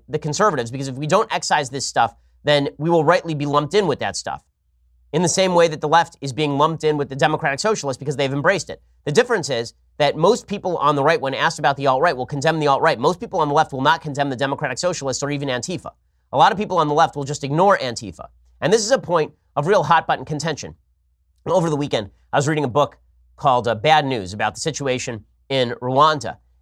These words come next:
And it talks a little bit about the Rwandan genocide, and, you know, uh,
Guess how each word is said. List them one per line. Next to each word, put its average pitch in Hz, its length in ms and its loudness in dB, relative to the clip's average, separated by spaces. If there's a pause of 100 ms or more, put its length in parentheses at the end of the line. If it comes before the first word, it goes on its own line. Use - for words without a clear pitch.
(140)
And 147 300 2
it 165 80 -6
talks 214 240 2
a 180 40 -6
little 175 200 2
bit 156 140 0
about 139 180 2
the 151 80 -4
Rwandan 135 480 2
genocide, 104 540 -4
and, 101 320 -12
you 101 100 -10
know, 87 320 -12
uh, 98 120 -10